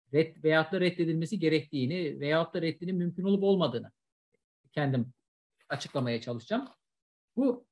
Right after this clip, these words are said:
Heh. e, bu konudaki, e, ilk görüş, e, savcılık makamının idari bir makam olduğu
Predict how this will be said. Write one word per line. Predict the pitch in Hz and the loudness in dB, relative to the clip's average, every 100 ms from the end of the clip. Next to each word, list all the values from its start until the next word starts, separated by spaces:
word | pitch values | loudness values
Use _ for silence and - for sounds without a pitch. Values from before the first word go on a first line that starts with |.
| _ _ _ _ _ _ _ _ _ _ - - _ _ _ _ _ _ _ _ - - - _ _ _ _ _ _ _ _ _ _ _ _ - 135 - _ _ _ _ _ _ _ _ _ - | _ _ _ _ _ _ _ _ _ _ -20 -20 _ _ _ _ _ _ _ _ -20 -20 -20 _ _ _ _ _ _ _ _ _ _ _ _ -20 -20 -20 _ _ _ _ _ _ _ _ _ -20
Heh. | 117 _ _ _ _ _ - | -20 _ _ _ _ _ -4
e, | 147 151 | 0 0
bu | 240 | 0
konudaki, | 262 254 240 247 254 - _ _ _ - | 2 4 4 2 -2 -4 _ _ _ -4
e, | 143 | -2
ilk | 143 254 269 | 0 0 2
görüş, | 202 254 - - | 4 4 2 -2
e, | 156 | -2
savcılık | 147 190 196 226 247 | 2 4 4 4 0
makamının | 196 185 180 190 247 190 | 0 2 2 4 0 -2
idari | 180 190 208 208 | 0 4 4 4
bir | |
makam | 170 143 147 127 | 0 0 0 -2
olduğu | 107 110 104 | -4 -8 -16